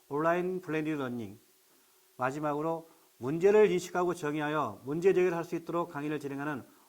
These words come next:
와이 베이스 러닝 등을 대학의 핵심 요소로 이천십구 년부터 추진해 오고 있습니다. 산학협력 혁신 전략에서는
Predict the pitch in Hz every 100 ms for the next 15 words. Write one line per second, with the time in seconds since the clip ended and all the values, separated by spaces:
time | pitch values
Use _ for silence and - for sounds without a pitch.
0 | _ 127 165 175 170 165 151 151 147 151
1 | 165 170 - - _ - 123 151 196 190
2 | 220 208 185 175 147 107 - _ _ -
3 | 131 165 156 143 - 156 147 127 120 156
4 | 160 160 _ - 147 147 143 143 - 120
5 | 131 123 110 - 107 92 95 _ _ _
6 | _ _ _ _ _ _ _ _ _ _
7 | _ _ _ _ _ _ _ _ _ _
8 | _ _ _ _ _ _ _ _ _ -
9 | 202 208 208 220 214 196 - 214 196 180
10 | 165 156 156 156 104